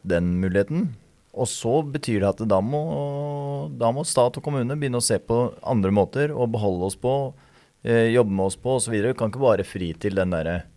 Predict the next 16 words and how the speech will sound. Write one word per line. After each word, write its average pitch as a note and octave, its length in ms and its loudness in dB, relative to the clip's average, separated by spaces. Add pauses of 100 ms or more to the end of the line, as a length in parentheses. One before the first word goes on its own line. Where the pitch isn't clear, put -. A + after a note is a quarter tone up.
(680)
ja, A2+ 100 6
men A2+ 80 4
vi A2 80 8
er F#2 120 6
jo F#2+ 100 2
ro-, G2 400 2
lojale, G2 460 6
dette G#2+ 260 2
er G2 60 2
velferdsmodellen F2+ 800 0
og F#2+ 80 0
så G2 140 -6
videre. G2 220 -2
Det A2 140 -2
tror G2 120 -2
jeg, F#2 240 0